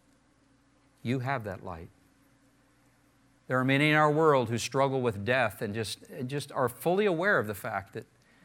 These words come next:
the day is coming down the road. I may love everything about my life right now, but the day is coming when I'm gonna die,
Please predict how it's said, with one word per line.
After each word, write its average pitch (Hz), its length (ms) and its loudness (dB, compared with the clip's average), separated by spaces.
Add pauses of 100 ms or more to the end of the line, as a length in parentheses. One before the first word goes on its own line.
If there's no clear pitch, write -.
(200)
the 120 60 -12
day 127 200 2
is 147 160 0
coming 170 340 0
down 135 160 2
the 131 80 -2
road. 143 220 2
I 127 80 4
may 143 160 2
love 160 320 6
everything 233 420 2
about 233 240 8
my 208 140 10
life 196 320 10
right 156 180 6
now, 147 160 4
but 135 140 0
the 147 80 -2
day 160 180 4
is 185 140 2
coming 185 320 0
when 156 120 2
I'm 170 60 2
gonna 175 160 0
die, 156 380 10